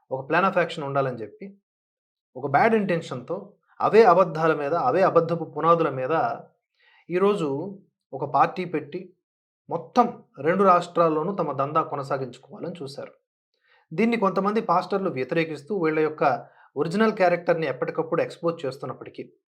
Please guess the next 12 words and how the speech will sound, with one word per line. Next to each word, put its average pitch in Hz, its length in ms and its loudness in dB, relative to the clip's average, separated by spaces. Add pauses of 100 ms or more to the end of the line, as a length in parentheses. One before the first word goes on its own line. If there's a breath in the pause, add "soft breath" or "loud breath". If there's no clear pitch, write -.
ముఖ్యంగా 185 360 2 (180)
పాస్టర్ 160 360 -2
జాన్ 160 260 -2
పాల్ 139 200 2
లాంటి 113 220 -6
వాళ్ళు, - 160 -14 (260)
ఇతను 240 220 4 (500)
క్రైస్తవ 175 360 2 (100)
పాస్టరే, 143 360 -2 (380)
కానీ 226 240 0 (720)
ప్రవీణ్ 208 280 2
పగడాల 185 300 6